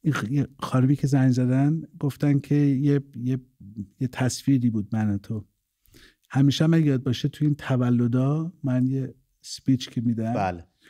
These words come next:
Speaker 1: راجع به اون پازل صحبت می‌کنم.
Speaker 2: همیشه به ما این مثال
Speaker 1: آه،
Speaker 2: زدی.
Speaker 1: یعنی یه شما یه پازل که می‌خری یه عکس روش، اه، و این چیزای کوچیکه که این عکس رو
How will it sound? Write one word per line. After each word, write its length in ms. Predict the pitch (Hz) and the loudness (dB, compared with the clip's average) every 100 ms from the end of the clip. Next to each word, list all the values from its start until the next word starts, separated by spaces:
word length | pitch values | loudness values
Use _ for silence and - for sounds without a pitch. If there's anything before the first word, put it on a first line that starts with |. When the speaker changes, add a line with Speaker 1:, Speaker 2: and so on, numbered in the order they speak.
| _ - | _ 0
Speaker 1:
راجع 240 | 127 127 | 4 4
به 60 | 151 | 4
اون 420 | 147 156 160 143 - _ _ _ _ _ | 4 4 4 0 -10 _ _ _ _ _
پازل 380 | - 120 110 127 | -2 0 2 0
صحبت 420 | 117 117 107 101 | 0 -4 -4 -4
می‌کنم. 340 | 85 101 - 113 | -6 -10 -6 -4
Speaker 2:
همیشه 300 | 131 123 143 | -4 -4 -4
به 60 | |
ما 200 | 131 131 | -4 -4
این 80 | 131 | -6
مثال 280 | 123 113 107 | -6 -4 -4
Speaker 1:
آه، 80 | 90 | -4
Speaker 2:
زدی. 180 | 104 120 | -2 2
Speaker 1:
یعنی 140 | 127 | 4
یه 140 | 135 | 4
شما 380 | 131 139 131 135 | 2 2 4 4
یه 280 | 139 143 139 - - _ | 4 2 0 -6 -20 _
پازل 340 | 139 127 147 | 0 2 2
که 180 | 143 147 | 0 2
می‌خری 360 | 139 117 123 135 | 2 2 0 2
یه 140 | 143 | 0
عکس 420 | - 123 - - | -2 -4 -4 -4
روش، 600 | 117 101 101 - - _ _ _ _ - - - - - 139 - | -6 -6 -10 -14 -20 _ _ _ _ -20 -20 -20 -20 -16 -14 -2
اه، 280 | 123 113 | 0 2
و 120 | 110 117 | 0 0
این 240 | 131 139 | 2 2
چیزای 340 | - 117 131 | 0 -2 -2
کوچیکه 680 | 127 127 - 139 - 151 151 - | -2 -4 -2 -2 0 0 0 -2
که 240 | 127 117 | -2 -2
این 180 | 131 131 | 0 0
عکس 420 | 120 131 - - | 0 -4 -6 -6
رو 140 | 139 | -6